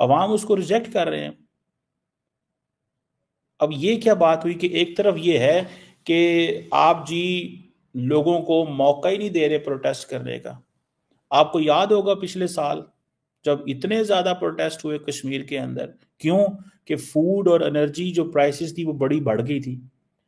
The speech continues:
और आप देखिए, कश्मीर को ना तो हम उसका कोई पॉलिटिकल सॉल्यूशन निकाल सके, ना कोई हम सिक्योरिटी स्टेटस निकाल सके,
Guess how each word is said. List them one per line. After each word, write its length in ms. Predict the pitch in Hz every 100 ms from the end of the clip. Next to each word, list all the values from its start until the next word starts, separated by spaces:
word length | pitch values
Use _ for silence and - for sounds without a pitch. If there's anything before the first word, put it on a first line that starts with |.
| _ _ _
और 380 | 147 160 165 -
आप 100 | 135
देखिए, 320 | 139 147 208 202
कश्मीर 580 | 170 127 135 143 185
को 360 | 185 185 190 196
ना 320 | 160 143 170
तो 180 | 175 185
हम 320 | 123 151 170
उसका 280 | 156 156 170
कोई 160 | 165 160
पॉलिटिकल 580 | 151 143 156 156 160
सॉल्यूशन 480 | 156 - 117 113 147
निकाल 300 | 156 151 131
सके, 320 | 127 127 127 123 _ _ _ _ -
ना 220 | 160 180
कोई 180 | - 139
हम 120 | 120
सिक्योरिटी 520 | 123 - 127 151 160
स्टेटस 420 | 156 156 147 147
निकाल 300 | 147 131 123
सके, 340 | 123 - 120